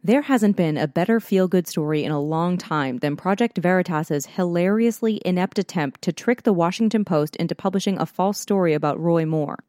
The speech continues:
even if, as Slate's Osita Wanevu argues, conservative buffoon James O'Keefe won't face any real consequences.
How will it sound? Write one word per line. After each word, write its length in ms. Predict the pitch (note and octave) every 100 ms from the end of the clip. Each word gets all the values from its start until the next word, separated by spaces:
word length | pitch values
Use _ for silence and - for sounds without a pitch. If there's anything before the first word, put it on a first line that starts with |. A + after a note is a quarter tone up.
| _ -
even 260 | C4 A3+
if, 320 | A#3 F3+ F#3 -
as 160 | E3+ E3
Slate's 340 | - F#3 F3 -
Osita 300 | F3 - G3+
Wanevu 600 | F3 D#3+ E3 G#3 G3+ E3+
argues, 520 | C#3 D3 C#3+ C#3 D#3+
conservative 680 | - G3 F#3 A3+ A3+ A3 -
buffoon 480 | E3+ - A3 F#3 D#3+
James 320 | F3 F#3 E3+
O'Keefe 460 | D3+ - G#3 E3+ -
won't 240 | E3+ G3
face 300 | - F#3+ -
any 160 | D#3 D3+
real 180 | C#3+
consequences. 760 | C#3+ G3 F#3+ F3 D#3 C#3 D#2+